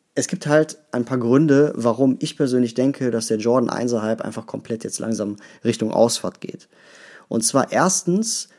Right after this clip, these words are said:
finde ich, dass die Qualität einfach langsam leidet. Wenn man sich jetzt, sagen wir mal, so ein Shuttered Backboard, also ein Jordan Einser Shuttered Backboard von zweitausendvierzehn ansieht,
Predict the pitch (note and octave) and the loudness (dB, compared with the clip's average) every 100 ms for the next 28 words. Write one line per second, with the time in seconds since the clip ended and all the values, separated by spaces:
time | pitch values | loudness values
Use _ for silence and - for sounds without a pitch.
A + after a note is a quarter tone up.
0 | _ - D3 D#3 C3+ - A#2 - A#2 A#2+ | _ 0 2 2 -2 -6 -8 0 2 2
1 | A2+ - E3 D#3+ - A#2 A2+ A2+ - A#2 | 0 0 0 0 -4 -6 -4 -6 -2 0
2 | B2+ B2+ A#2+ G#2+ G2+ - _ _ - A2+ | 2 2 0 -2 -6 -12 _ _ -8 0
3 | A2+ A2+ F#2+ F#2 - _ _ _ A2+ C3 | 2 2 2 -4 -14 _ _ _ 2 4
4 | D#3 D#3+ E3 D#3+ D#3 F3+ D#3+ D3+ D#3 C#3+ | 2 0 -2 0 0 2 2 2 0 0
5 | - B2+ - D#3 C#3+ - - C3+ - A2+ | -2 -4 -4 -6 -8 -4 -2 -2 0 2
6 | G#2+ G2 - - A2+ A2 A#2 A2+ - B2+ | 2 0 -10 -8 -6 -4 -2 -2 -2 2
7 | B2 D#3 C#3+ A2 C#3+ C3+ B2 C#3 B2+ - | 4 4 2 0 0 0 -2 -4 -6 -6
8 | B2+ - A#2+ A2+ - A#2+ - B2+ - C3 | -8 -4 -4 -4 -4 -6 -4 -6 -4 -4
9 | A#2+ - - A3+ - A2+ G2+ G#2 F#2 G2+ | -4 -4 -2 0 0 -2 -2 -4 -2 -6
10 | - | -8